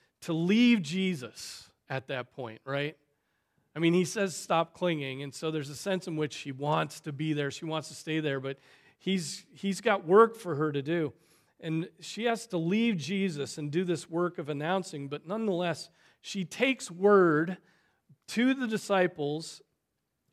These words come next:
and she must have been at that point thrilled to give this encouraging news, right? "I've seen the Lord. Let me tell you what just happened." Can you imagine? You'd be, like, jumping out of your skin.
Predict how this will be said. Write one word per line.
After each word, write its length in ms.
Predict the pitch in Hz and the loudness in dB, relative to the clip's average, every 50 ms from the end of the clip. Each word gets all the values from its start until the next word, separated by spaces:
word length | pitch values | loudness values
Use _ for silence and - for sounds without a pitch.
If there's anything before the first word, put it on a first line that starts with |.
| _ - | _ -6
and 180 | 170 185 190 - | -2 -2 -2 -2
she 300 | - - - 262 277 269 | -2 -4 -2 0 2 4
must 320 | 254 226 202 - - - | 6 6 6 4 2 -4
have 140 | 196 185 151 | -10 -4 0
been 160 | 185 175 165 | 2 2 2
at 140 | 156 147 - | 2 0 0
that 280 | 180 156 156 156 - - | 2 2 2 0 -2 -6
point 240 | 147 143 139 139 - - - - _ | -8 -8 -8 -10 -14 -20 -20 -20 _
thrilled 560 | 180 180 185 196 185 170 165 160 147 135 123 | -4 0 4 4 4 4 4 2 0 -4 -6
to 100 | - 151 | -10 -10
give 260 | 143 139 147 135 123 127 | -6 -6 -6 -6 -6 -8
this 220 | 131 117 - - | -10 -10 -10 -12
encouraging 680 | 131 127 110 - - 135 123 120 113 120 120 113 110 110 | -16 -16 -16 -14 -12 -10 -10 -10 -10 -12 -14 -14 -14 -14
news, 440 | 113 104 104 120 - - - - _ _ _ _ _ _ _ _ _ _ _ _ _ _ _ _ | -16 -16 -18 -20 -20 -20 -20 -20 _ _ _ _ _ _ _ _ _ _ _ _ _ _ _ _
right? 280 | - 120 123 123 123 - _ _ | -12 -10 -10 -10 -10 -12 _ _
"I've 100 | - - | -20 -18
seen 540 | - - - - 143 139 135 135 131 127 123 | -16 -16 -16 -14 -14 -12 -12 -12 -12 -12 -12
the 80 | 143 | -12
Lord. 380 | 117 117 117 120 120 113 120 - _ _ _ _ _ _ _ _ _ _ _ _ _ _ _ _ _ _ _ _ _ - | -12 -10 -10 -10 -10 -12 -14 -18 _ _ _ _ _ _ _ _ _ _ _ _ _ _ _ _ _ _ _ _ _ -14
Let 100 | - 143 | -10 -6
me 80 | 147 147 | -6 -6
tell 260 | - - - 160 165 | -6 -6 -4 -2 -2
you 140 | 156 131 123 | -2 -2 -4
what 180 | 117 123 127 - | -8 -10 -10 -12
just 340 | - - 135 120 - - | -12 -12 -12 -12 -12 -10
happened." 420 | - 139 123 123 120 - 120 123 - _ _ _ _ _ _ _ _ - | -8 -8 -6 -8 -8 -12 -14 -16 -16 _ _ _ _ _ _ _ _ -8
Can 140 | 147 165 | -6 -2
you 160 | 190 185 170 151 | 0 0 0 0
imagine? 680 | 127 127 135 135 139 147 156 143 156 175 180 185 196 _ _ _ _ _ _ _ _ _ _ _ _ _ - | -2 -6 -6 -6 -4 -6 -6 -6 -8 -8 -8 -8 -10 _ _ _ _ _ _ _ _ _ _ _ _ _ -12
You'd 100 | 160 156 | -6 -4
be, 80 | 151 | -2
like, 200 | 147 147 143 135 127 _ _ _ _ _ _ _ _ _ _ _ - | -2 -2 -2 -4 -8 _ _ _ _ _ _ _ _ _ _ _ -18
jumping 500 | 151 131 123 156 151 165 165 180 160 147 | -14 -8 -4 -2 -2 -2 -2 -2 -2 -2
out 140 | 147 139 135 | -2 -2 -4
of 100 | 139 135 | -4 -4
your 140 | 147 151 147 | -4 -6 -6
skin. 500 | - - - - 202 190 190 160 117 | -6 -8 -6 -4 -2 0 0 -2 -4